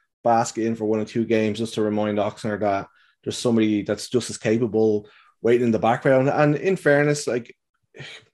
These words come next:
like, he's been getting a lot of stick, Oxner, and some of his performances last year were piss poor, to be perfectly honest. And, like, you know, he's obviously a local hero here, and you don't really wanna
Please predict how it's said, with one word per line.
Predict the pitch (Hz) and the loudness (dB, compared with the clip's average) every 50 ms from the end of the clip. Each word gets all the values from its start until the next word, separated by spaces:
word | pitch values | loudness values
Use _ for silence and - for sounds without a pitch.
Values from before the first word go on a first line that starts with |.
| _ - - _ _ | _ -20 -20 _ _
like, | - 160 165 - | 2 2 2 2
he's | 160 165 160 | 2 0 0
been | 165 165 | 2 4
getting | 175 185 170 151 | 4 6 6 6
a | |
lot | 143 135 | 6 6
of | 120 - | 4 2
stick, | - - 123 120 | 0 0 -2 2
Oxner, | - 139 131 139 - 156 147 147 139 135 - | 2 2 0 2 0 0 0 0 0 -2 -4
and | - 107 107 110 110 110 110 110 98 71 - _ | -4 -4 -2 -2 0 0 -2 -2 -4 -6 -8 _
some | - - - 143 | -12 -2 0 2
of | 143 | 2
his | 139 123 - | 2 2 -2
performances | 113 110 - 117 113 110 110 - - | -10 -4 -2 0 0 0 -2 -4 -4
last | 98 98 104 107 - - | -2 -2 0 -2 0 0
year | 120 107 | 0 0
were | 101 101 95 95 90 _ _ _ _ _ _ _ _ _ _ | 2 0 0 -2 -4 _ _ _ _ _ _ _ _ _ _
piss | - - 110 - | -8 -8 -8 -8
poor, | - - - 107 104 | -8 -4 -2 -2 -2
to | 104 - | -2 -4
be | 117 110 | -6 -4
perfectly | 120 117 110 117 120 | -2 -2 -2 0 -2
honest. | 117 123 135 135 - | 0 0 0 -2 -2
And, | 117 107 104 104 - - - - - _ _ - - | -2 -2 -4 -6 -10 -20 -20 -20 -20 _ _ -18 -12
like, | - 107 - | -12 -6 -2
you | - 117 | 0 2
know, | 110 107 107 113 | 4 4 4 4
he's | 110 - 90 107 120 117 104 | 2 0 -4 -6 -4 0 2
obviously | 113 113 113 - 120 | 2 2 2 2 2
a | 107 107 - - 104 | 2 2 2 2 2
local | 104 110 110 113 117 110 | 2 2 2 2 0 0
hero | 107 120 113 113 110 107 104 | 2 2 2 4 2 2 2
here, | 110 104 104 | 0 0 0
and | 104 104 | 0 -2
you | 104 | -4
don't | 101 104 107 101 85 | -4 -4 -4 -4 -4
really | 104 104 104 | -2 -2 0
wanna | 104 104 101 104 101 98 | 0 -2 -2 -4 -6 -6